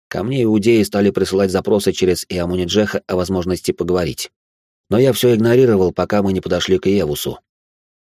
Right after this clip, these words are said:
Или, как я единственный тут его называл, Иерусалиму, принадлежащему сейчас Иевусеям, которым я задолжал тележку с золотом за помощь в захвате Силома. Город был много больше, чем остальные. Наличествовал даже земляной вал,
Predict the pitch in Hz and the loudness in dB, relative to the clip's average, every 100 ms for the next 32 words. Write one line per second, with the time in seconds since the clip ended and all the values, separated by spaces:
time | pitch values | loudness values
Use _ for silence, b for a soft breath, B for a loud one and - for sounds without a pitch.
0 | _ _ - 117 127 123 117 110 107 104 | _ _ -4 0 2 2 2 4 4 2
1 | 110 - 101 95 95 95 95 90 92 87 | 0 0 0 0 0 0 0 0 0 0
2 | 85 _ 92 92 90 - 101 85 69 67 | -4 _ -2 0 0 0 0 0 -4 -8
3 | _ _ _ 80 85 85 85 92 - 85 | _ _ _ -4 -2 -2 0 0 -2 -4
4 | 82 85 87 - - 87 85 87 - 73 | -4 -2 -2 -4 -4 -2 0 -2 -2 -4
5 | 64 - _ _ _ - - 120 107 104 | -4 -10 _ _ _ -10 -4 0 2 2
6 | 95 95 98 104 101 95 95 - 92 104 | 0 0 0 0 0 0 0 0 0 2
7 | 101 98 90 90 104 95 90 87 87 90 | 0 0 -2 -2 -2 -2 -4 -6 -6 -4
8 | 82 87 - 92 78 60 - _ _ _ | -4 -4 -2 -2 -4 -8 -14 _ _ _
9 | _ _ _ _ - 117 123 104 113 110 | _ _ _ _ -4 0 0 2 2 2
10 | 113 107 107 120 123 90 - 82 82 87 | 0 0 2 2 2 -2 -2 -4 -2 -4
11 | 87 85 76 - _ _ _ _ _ _ | -4 -4 -6 -8 _ _ _ _ _ _
12 | - 92 123 127 107 110 107 101 101 101 | -6 -2 2 2 2 2 2 2 2 0
13 | 92 98 98 104 101 80 65 | 0 0 2 0 0 -2 -4